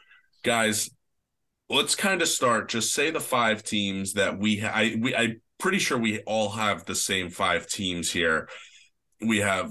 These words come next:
the Maple Leafs, the New Jersey Devils, Carolina Hurricanes,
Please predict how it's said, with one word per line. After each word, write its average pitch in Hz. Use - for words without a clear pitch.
the 87
Maple 120
Leafs, 104
the 101
New 107
Jersey 101
Devils, 95
Carolina 101
Hurricanes, 90